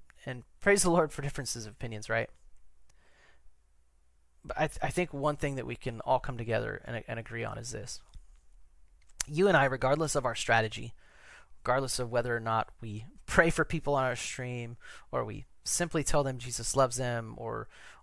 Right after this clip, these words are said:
or we don't have anything ministry focused or Jesus focused on our stream, but, but we pray for our viewers daily. Like,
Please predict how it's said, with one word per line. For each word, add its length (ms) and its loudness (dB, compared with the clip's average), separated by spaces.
or 220 -2
we 180 -6
don't 260 0
have 220 0
anything 680 4
ministry 500 -4
focused 440 -4
or 60 -2
Jesus 360 -6
focused 360 -4
on 100 0
our 100 -2
stream, 400 -6
but, 220 -4
but 140 -4
we 100 -6
pray 320 0
for 160 2
our 100 4
viewers 440 -4
daily. 480 0
Like, 180 0